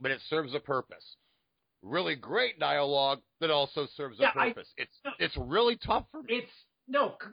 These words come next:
Speaker 2: clear, no, this is, I, I'm making an excuse. And I complete-, I, I, I am excusing its, its deficiency because I, I love the movie and I think it works besides the dialogue. If I have a choice between,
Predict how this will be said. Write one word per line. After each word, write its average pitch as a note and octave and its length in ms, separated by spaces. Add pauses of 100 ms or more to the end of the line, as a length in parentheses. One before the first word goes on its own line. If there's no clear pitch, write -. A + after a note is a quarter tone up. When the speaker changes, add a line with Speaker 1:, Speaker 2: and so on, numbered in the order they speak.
(160)
Speaker 2:
clear, C4+ 200
no, G#3+ 260
this C4 140
is, A#3+ 140
I, A#3 320
I'm B3 60
making A#3 280
an C#3+ 120
excuse. - 540
And G3+ 80
I G#3 120
complete-, G#3 600
I, G3+ 200 (120)
I, F#3+ 240 (100)
I F#3 120
am F#3+ 160
excusing G#3+ 840 (460)
its, F#3 260 (260)
its F3 260
deficiency D3 580
because C#3+ 640
I, D3 260
I D#3 140
love D#3 220
the D#3+ 60
movie C#3+ 220
and C#3 80
I C#3 60
think D3+ 160
it C#3 100
works C#3 260
besides C3+ 340
the C3+ 60
dialogue. C#3+ 360 (220)
If G#3+ 140
I C4+ 100
have C#4 120
a A3+ 60
choice G#3 320
between, G#3 500